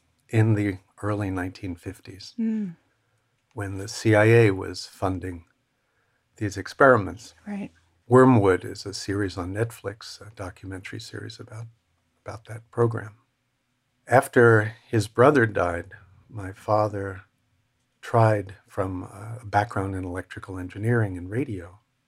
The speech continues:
Speaker 1: to understand the human mind, to try to make sense of what happened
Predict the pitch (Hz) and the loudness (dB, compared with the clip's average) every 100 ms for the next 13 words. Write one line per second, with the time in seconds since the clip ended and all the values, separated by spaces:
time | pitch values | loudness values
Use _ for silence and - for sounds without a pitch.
0 | _ - 117 117 120 117 - 98 95 95 | _ -2 4 6 6 2 -2 -2 -2 -6
1 | 90 104 _ - 90 101 90 87 85 85 | -10 -16 _ -18 -8 -6 -6 -8 -10 -12
2 | 87 87 _ _ _ _ _ _ _ _ | -14 -16 _ _ _ _ _ _ _ _
3 | 95 - 95 90 90 90 - _ _ 101 | -16 -8 -8 -8 -10 -12 -18 _ _ -14
4 | 98 - 131 107 90 - _ _ 101 95 | -12 -6 -2 -2 -6 -16 _ _ -12 -8
5 | 92 - 90 - 92 95 | -10 -10 -14 -14 -16 -18